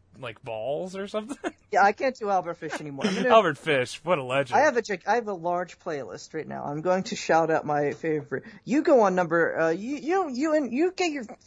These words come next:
Speaker 2: vibes going for number ten.
Speaker 1: Okay.
Speaker 2: For your number ten. And
Speaker 1: You
Speaker 2: I'll
Speaker 1: want me to
Speaker 2: ping pong.
Speaker 1: start, or you want me to wait?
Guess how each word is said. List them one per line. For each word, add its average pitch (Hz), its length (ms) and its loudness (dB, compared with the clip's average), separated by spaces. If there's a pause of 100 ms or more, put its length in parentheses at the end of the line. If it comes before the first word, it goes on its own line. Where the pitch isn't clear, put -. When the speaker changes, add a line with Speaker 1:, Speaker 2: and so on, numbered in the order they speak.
(180)
Speaker 2:
vibes 175 500 4
going 165 200 -4
for 165 100 -14
number 156 240 -4
ten. 143 400 -6 (240)
Speaker 1:
Okay. 208 240 -4
Speaker 2:
For 190 80 -6
your 151 160 0
number 147 200 0
ten. 143 160 0
And 131 100 -4
Speaker 1:
You 135 80 -12
Speaker 2:
I'll 143 80 4
Speaker 1:
want 160 100 2
me 160 60 0
to 139 60 -2
Speaker 2:
ping - 40 -6
pong. 135 120 2
Speaker 1:
start, 175 260 4
or 143 60 -4
you 139 40 -2
want 135 60 -6
me 131 60 -10
to 120 60 -8
wait? 113 280 -12